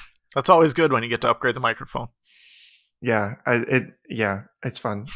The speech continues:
Speaker 2: <laughs> And then, uh, we have, uh, our Twitter is, and our Facebook and all that stuff is just at the V C R Kids, or you can check out the V C R kids dot com.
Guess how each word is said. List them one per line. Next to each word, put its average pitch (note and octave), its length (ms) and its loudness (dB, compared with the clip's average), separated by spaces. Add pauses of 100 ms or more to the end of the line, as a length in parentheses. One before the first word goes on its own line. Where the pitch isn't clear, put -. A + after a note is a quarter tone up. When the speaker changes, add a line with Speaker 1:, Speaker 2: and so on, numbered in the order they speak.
(120)
Speaker 2:
<laughs> E3 380 2 (920)
And A#2+ 160 0
then, A#2+ 160 4
uh, A#2 440 4
we B2+ 200 4
have, A#2+ 200 2
uh, G#2+ 420 2 (200)
our A#2+ 100 0
Twitter B2 380 2
is, A2+ 260 0
and A#2 220 0
our G#2+ 140 0
Facebook A#2 360 -2
and A#2 80 -2
all G#2+ 120 0
that G#2+ 220 0
stuff A#2+ 200 -2
is A2 140 -2
just - 280 -6
at A2+ 280 -2
the A#2 80 -6
V A#2 160 -2
C B2 160 -2
R B2+ 140 2
Kids, C#3+ 560 -2 (520)
or A2 220 2
you A2 80 0
can A2 100 -6
check A2+ 140 -2
out A2 200 -2
the - 60 -10
V G2+ 140 -6
C A#2+ 140 -4
R A2+ 100 -2
kids A2+ 200 -6
dot G#2+ 200 -4
com. F3+ 420 -2